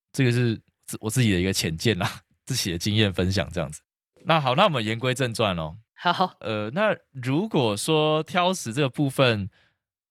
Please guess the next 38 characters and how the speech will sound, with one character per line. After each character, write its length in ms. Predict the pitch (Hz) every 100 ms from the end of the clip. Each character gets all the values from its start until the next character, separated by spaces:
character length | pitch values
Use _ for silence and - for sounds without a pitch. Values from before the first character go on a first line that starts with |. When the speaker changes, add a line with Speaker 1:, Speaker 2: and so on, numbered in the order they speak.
| _
Speaker 1:
已 160 | - 104
经， 640 | 101 151 156 156 156 156
就 100 | -
是 60 | 170
说 160 | 165 165
大 260 | - 156
人 140 | 110 101
真 100 | 123
的 60 |
把 120 | 95
它 40 | 76
放 260 | - 95
下 160 | 90 90
来， 140 | 69 90
那， 120 | 208
那 180 | 240 262
我 140 | 123
好 260 | 120 208 127
奇， 240 | - 101
就 140 | 107
是 180 | 156 160
你 220 | 147 98
的 160 | 82 85
客 280 | - - 120
户 160 | 131
们 220 | 110 87 80
啊， 260 | 76 71 - _ _ _ _ _ -
就 100 | 175
是 60 |
大 200 | 175 156
人 160 | 117 104
们 200 | 98 92
他 200 | - 151
真 360 | 151 - 160 160
的， 140 | 139 -
有 120 | 113
些 160 | 143
人 260 | 196 147 123